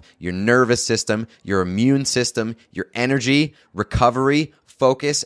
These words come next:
and aging. Literally all the things. It helps all the things. So, uh, if you wanna just take it in the morning, get it out of the way, feel good about starting your day off by doing something right for you, that seems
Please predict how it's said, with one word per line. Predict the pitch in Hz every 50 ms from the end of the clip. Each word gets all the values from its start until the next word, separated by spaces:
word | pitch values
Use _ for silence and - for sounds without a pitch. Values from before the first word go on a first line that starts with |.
| - -
and | 113 113 -
aging. | - 117 120 123 113 92 95 78 69 65 _ _ _ -
Literally | 117 160 214 247 247 233 226 226 - _ _ _ -
all | 156 160 165 175 180
the | 151 160 151
things. | - 143 120 - 71 67 - - - - -
It | - 120
helps | 147 151 135 - - - _ -
all | 151 156 160 160 160
the | 143 147
things. | - - 110 80 65 - - - - - - _ _ _ _ _ _ _ -
So, | - - 139 127 120 117 110 - - _ - _ -
uh, | - 107 107 101 98 98 95 95 92 - _ _ _ _ _ _ _ _ _ _ _ _ -
if | 123 127 123 -
you | 135 139 143
wanna | 143 147 147 147
just | 127 131 - -
take | - 156 160 156 175
it | 175
in | 175 160
the | 156
morning, | 147 143 139 135 135 131 127 127 127 123 _ _ _ _ _ _ -
get | 135 135 135
it | 147 143
out | 139 139 139 143
of | 135
the | 131
way, | 131 123 127 123 123 120 120 117 113 _ _ _ _
feel | _ _ - 135 135 143 139 135
good | 123 104 120 123 131 127
about | 120 110 117 117 107 107 104 87 -
starting | - - - - 143 127 131 139 143 139
your | 139 135 131
day | 95 123 117 117 113
off | 113 113 113 -
by | 104 101 101
doing | 95 85 107 113 113 110
something | 101 - - 113 110 - 104 92 87 80 73
right | 78 87 104 123 147 -
for | - - 156
you, | 156 156 165 180 196 208 190 _ _ _ _ _ _ _ _ _ -
that | - 120 131 139 -
seems | - - 131 135 131 127 131 135 135 - - -